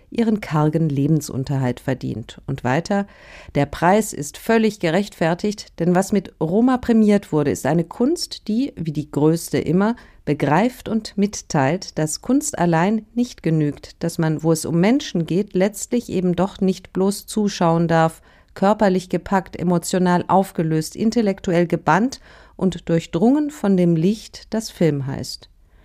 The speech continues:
So die F A Z. Und auch die S Z ist mehr als einverstanden mit dem Venedig-Gewinnerfilm.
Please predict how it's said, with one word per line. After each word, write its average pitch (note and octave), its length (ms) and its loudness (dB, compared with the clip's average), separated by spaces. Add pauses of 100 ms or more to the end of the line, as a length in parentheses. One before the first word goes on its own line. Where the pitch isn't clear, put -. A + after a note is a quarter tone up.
(300)
So - 160 -6
die D#3+ 120 0
F - 140 -4
A G#3 140 0
Z. - 400 -8 (300)
Und A3 180 0
auch A#3 140 4
die - 260 -4
S F#3+ 240 -2
Z D#3 280 -4
ist - 200 -8
mehr F3+ 220 2
als D#3 140 -2
einverstanden D#3 640 -2
mit D3+ 160 -2
dem D#3+ 140 -2
Venedig-Gewinnerfilm. D3+ 1200 0